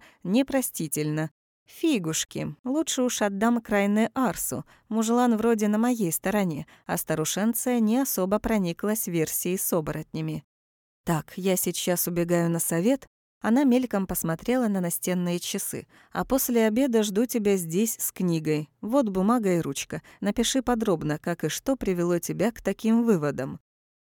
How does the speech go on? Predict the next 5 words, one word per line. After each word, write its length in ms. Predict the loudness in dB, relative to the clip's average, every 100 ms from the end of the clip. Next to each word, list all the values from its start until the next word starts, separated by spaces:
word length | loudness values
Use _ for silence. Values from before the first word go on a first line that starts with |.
| _
Но, 460 | 4 6 6 4 0 _ _ _ _
возможно, 720 | 2 4 4 4 4 2 0
это 260 | -2 -2 -2
поможет 500 | 0 2 2 0 -2
расследованию. 920 | -2 0 2 2 2 -2 -4 -6 -8